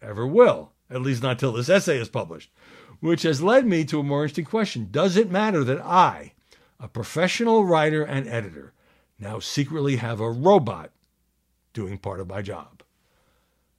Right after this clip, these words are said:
Uh, well, you're sort of lying about it. So you're, you know, or maybe you could convince your bosses that this is a better use of your time. The machine does it quickly. Um, it's not about politics or opinions.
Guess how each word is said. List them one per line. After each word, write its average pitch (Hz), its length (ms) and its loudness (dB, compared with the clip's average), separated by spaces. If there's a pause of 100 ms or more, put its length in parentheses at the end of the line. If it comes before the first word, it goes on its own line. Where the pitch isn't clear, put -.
(160)
Uh, 123 600 -2
well, 180 400 0
you're 131 180 -2
sort 135 220 -4
of 107 100 -6
lying 139 300 0
about 85 260 -10
it. 117 160 -12 (380)
So - 160 -14
you're, 98 500 -14
you 147 100 -10
know, 127 320 -10
or 165 140 -10
maybe 120 320 -4
you 135 160 0
could 170 140 -10
convince 160 340 -2
your 185 80 0
bosses 202 400 -4
that 131 160 -2
this 127 220 -6
is 127 120 -6
a 131 60 -2
better 131 340 -2
use 139 300 -2
of 151 80 -4
your 143 140 -4
time. 175 340 -4
The 107 60 -6
machine 104 400 -6
does 104 200 -8
it 95 80 -16
quickly. 180 500 -4 (640)
Um, 98 760 -10 (360)
it's - 420 -14 (200)
not 101 420 -12 (400)
about 90 440 -10 (120)
politics 135 800 0
or 87 440 -10
opinions. 139 760 0